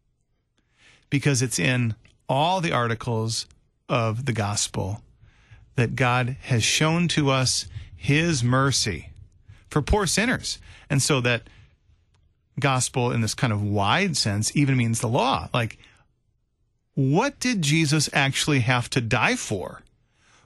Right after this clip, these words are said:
Real sins, and they all have names. And we know what their names are because God's told us in his Ten Commandments. And you can see these are the real things. They're not made up. They're not just kind of flights of fancy that God could kind of,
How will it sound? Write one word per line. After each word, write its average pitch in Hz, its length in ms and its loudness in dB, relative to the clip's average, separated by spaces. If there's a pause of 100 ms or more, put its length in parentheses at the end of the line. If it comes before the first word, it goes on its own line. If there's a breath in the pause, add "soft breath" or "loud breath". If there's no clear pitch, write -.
Real 151 500 2
sins, 113 720 0
and 131 180 2
they 165 140 4
all 156 340 0
have 131 320 0
names. 110 580 0 (260 loud breath)
And 135 140 4
we 127 80 4
know 135 160 4
what 160 140 2
their 120 100 0
names 151 380 2
are 107 340 0
because 120 260 0
God's 120 280 0
told 185 340 -2
us 104 180 0
in 110 80 0
his 98 140 -2
Ten 101 220 0
Commandments. 95 680 -4 (320 loud breath)
And 123 120 4
you 117 40 2
can 131 140 2
see 117 160 2
these 139 340 2
are 220 60 2
the 147 100 0
real 131 200 2
things. - 480 -4 (260)
They're 139 80 0
not 214 180 0 (120)
made 135 340 2
up. 131 360 -4
They're 131 120 -2
not 135 260 0
just 120 300 -4
kind 101 220 -2
of 90 100 -10 (340 loud breath)
flights 135 440 0
of 110 100 -2
fancy 120 440 0
that 113 180 -4
God 110 280 0
could 113 200 -4
kind 107 260 0
of, 95 240 -4